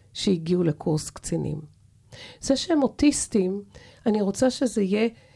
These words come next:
חלק מה-, מהם, מעצמם. לא, ה-, ה-,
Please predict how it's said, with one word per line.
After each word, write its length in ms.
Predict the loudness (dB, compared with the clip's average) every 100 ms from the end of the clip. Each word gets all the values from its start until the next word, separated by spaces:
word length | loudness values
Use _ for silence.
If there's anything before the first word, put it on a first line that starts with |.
| -20 -20 _
חלק 520 | -8 0 4 2 0 2
מה-, 600 | 4 4 4 4 2 0
מהם, 440 | 2 4 2 2 -2 0
מעצמם. 560 | 0 0 -2 0 2 2 4
לא, 420 | 4 6 4 0 -10 -20 -20 -18 -2
ה-, 400 | 0 0 -2 2
ה-, 260 | 4 4